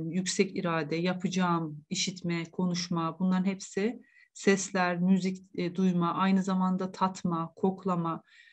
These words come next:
Bunların hepsi, e, ne konusu? Boğaz çakra konusu. İşitme ve konuşma. Bakın ne dedim? Sözün, e, kıymeti çok önemli, duymanız da çok önemli dediğim noktada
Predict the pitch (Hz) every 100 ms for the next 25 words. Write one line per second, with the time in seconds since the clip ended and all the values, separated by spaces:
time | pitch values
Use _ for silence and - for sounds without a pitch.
0 | _ _ 214 233 233 262 262 - 190 214
1 | - _ _ _ 175 175 175 175 170 170
2 | 170 165 170 - - _ _ _ - _
3 | 214 247 220 185 - 226 202 185 180 -
4 | 156 151 - 147 - - - 202 214 220
5 | 233 208 208 175 175 175 180 208 196 196
6 | 247 - 190 190 - - 175 - - -
7 | - - - _ _ - 180 180 - 190
8 | 196 185 185 190 185 175 175 175 175 175
9 | - 180 185 180 180 180 190 185 180 180
10 | - 220 226